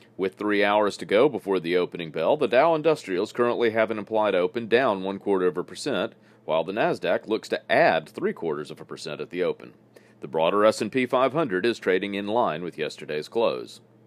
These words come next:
Thank you for listening to the Farcast three-minute morning brief. A new Farcast is available now on Apple Podcast and your favorite podcast platform. Michael is joined by Chief Economist from Wells Fargo, Jay Bryson,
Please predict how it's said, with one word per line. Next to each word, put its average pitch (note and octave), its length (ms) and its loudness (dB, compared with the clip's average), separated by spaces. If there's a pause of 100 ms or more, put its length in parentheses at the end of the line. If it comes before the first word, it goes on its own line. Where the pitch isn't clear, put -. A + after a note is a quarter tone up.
(1040)
Thank E2+ 240 -2
you F#2+ 60 -6
for D3+ 120 6
listening C3+ 380 6
to F2+ 80 2
the F2+ 80 -2
Farcast G#2 540 4
three-minute G#2 380 0
morning A2 280 0
brief. C#3 360 2 (180)
A F#2+ 80 0
new A#3 200 0
Farcast C#3 600 6
is G#2 120 -4
available G3+ 440 6
now G#2+ 340 4
on F#2 200 2
Apple A#2 280 2
Podcast C3+ 640 2
and C3+ 140 -4
your G2 460 2
favorite G2+ 380 2
podcast G#2 520 2
platform. E2 600 -4 (540)
Michael F#2+ 380 0
is G2 80 -2
joined C3 320 2
by G#2+ 120 6
Chief C#3+ 260 2
Economist B2+ 480 0
from G2 160 -6
Wells B2 240 2
Fargo, C#3+ 420 4
Jay A2 260 4
Bryson, A#2 600 2